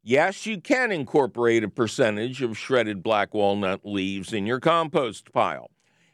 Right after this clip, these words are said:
as they contain little of the juglone precursor. My advice has always been to limit black walnut leaves to twenty percent or less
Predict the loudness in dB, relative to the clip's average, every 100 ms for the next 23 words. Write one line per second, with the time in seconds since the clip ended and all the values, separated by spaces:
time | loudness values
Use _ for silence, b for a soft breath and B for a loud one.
0 | 0 0 0 0 0 2 0 0 0 0
1 | -2 -4 0 2 4 2 -4 0 -2 0
2 | -4 0 0 0 -2 -4 -4 -8 -12 -16
3 | -2 2 2 2 -6 -12 _ _ _ _
4 | _ _ _ -2 2 2 0 0 2 2
5 | -2 -6 0 2 4 0 0 0 0 0
6 | 0 0 0 -2 0 2 2 0 0 0
7 | -2 -4 -4 -4 -4 -10 -16 -10 -6 -4
8 | -6 -8 -4 0 0 0 0 0 0 -2
9 | -10